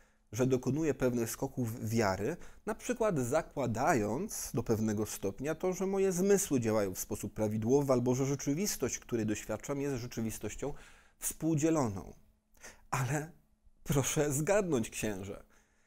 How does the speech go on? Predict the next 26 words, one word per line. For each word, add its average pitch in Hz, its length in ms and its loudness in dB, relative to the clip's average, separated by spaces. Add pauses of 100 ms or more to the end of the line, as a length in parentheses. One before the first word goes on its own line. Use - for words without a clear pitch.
(220)
to 151 380 2
ustawia 127 500 0
pana 120 420 2
i 123 180 -2
mnie 113 420 0 (280)
na 95 120 -4
tym 104 180 -4
samym 151 360 0
poziomie, 95 460 -8 (500)
a 104 120 0
nie 127 560 -2
któregokolwiek 110 760 -2
z 101 100 -4
nas 101 320 -6 (180)
wyżej. 113 680 -2 (580)
Właśnie 127 400 0
dlatego 127 840 -2
raczej 120 380 -2
orbituję 113 600 2
wokół 110 300 -2
terminu 107 680 0
agnostycyzmu, 127 840 0 (260)
dla 110 100 2
uproszczenia 110 400 -4
zakładam 104 460 -4
tą 104 220 -2